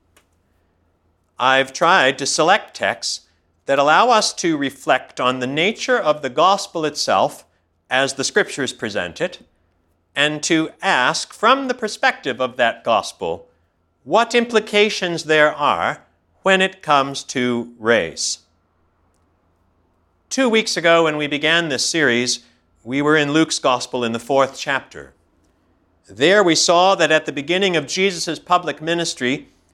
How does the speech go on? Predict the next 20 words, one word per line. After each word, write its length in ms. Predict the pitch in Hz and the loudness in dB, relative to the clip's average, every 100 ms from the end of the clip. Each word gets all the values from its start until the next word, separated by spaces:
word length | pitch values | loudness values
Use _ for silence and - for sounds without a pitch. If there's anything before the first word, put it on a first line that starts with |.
| _ | _
his 320 | - 247 254 185 | -2 0 0 2
was 220 | 185 170 | 0 2
a 60 | |
message 500 | 160 180 190 185 160 | 0 0 2 0 0
of 240 | 147 135 123 | 0 -2 2
good 260 | 180 185 | 2 2
news, 520 | 131 127 90 87 - - _ _ _ - | -2 -4 -4 -8 -12 -16 _ _ _ -2
of 200 | 127 131 | -2 0
liberty, 600 | 160 196 151 - 87 82 _ _ _ _ _ - | 0 0 0 -6 -12 -14 _ _ _ _ _ 0
of 220 | 151 139 | 0 0
deliverance 920 | 156 160 220 127 110 120 139 - _ - | -2 2 2 2 -2 -2 -6 -10 _ -2
for 560 | 196 180 165 165 165 - _ - | 2 4 6 4 2 -6 _ 0
everyone. 600 | 202 - 104 85 71 - _ _ _ _ _ _ _ _ _ _ _ _ _ | 0 2 -8 -10 -14 -18 _ _ _ _ _ _ _ _ _ _ _ _ _
That 320 | 156 160 - | 2 2 2
salvation 840 | - 170 170 175 240 240 214 196 | -2 2 2 4 2 2 -2 -2
through 300 | - 170 143 | -4 -2 -2
Jesus 540 | 127 202 262 147 127 - | -2 0 0 2 -2 2
as 260 | 127 127 | 2 2
the 60 | 127 | -2
Messiah 640 | 120 117 123 117 127 147 | -6 -2 0 2 2 0